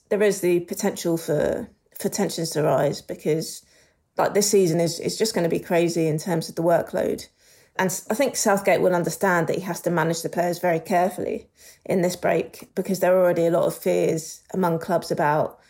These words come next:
you know, the impact that, that is gonna, players are gonna feel this season. In terms of what you were talking about previously with the na-, why the Nations League hasn't been scrapped, I, I just can't help but feel, you know, it's, it's almost a power play. You know, uefa,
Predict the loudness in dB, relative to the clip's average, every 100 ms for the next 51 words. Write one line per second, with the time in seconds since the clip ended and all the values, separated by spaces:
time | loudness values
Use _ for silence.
0 | _ _ -2 0 2 2 0 -2 -8 -6
1 | -6 -8 -4 -2 -2 -8 _ _ -12 -6
2 | -2 0 0 -2 -6 0 2 4 2 0
3 | -2 2 2 2 0 -4 -2 -2 -2 -8
4 | -10 -12 _ _ -2 0 2 2 4 2
5 | 0 -10 _ _ _ _ -20 -8 0 2
6 | 2 2 0 0 0 4 2 2 0 0
7 | -2 -4 _ -4 -2 2 0 2 2 2
8 | 2 0 -2 -2 -2 -2 -4 -4 -2 0
9 | 0 -4 -8 _ _ -14 -2 2 2 0
10 | -10 -18 -20 -20 _ _ -16 -12 -8 -2
11 | -2 2 2 4 4 2 2 4 6 6
12 | 4 2 0 -4 _ -6 -4 -4 -6 -2
13 | 2 2 2 0 2 4 4 2 0 -2
14 | -6 _ -8 -4 0 -2 2 4 4 4
15 | 2 4 2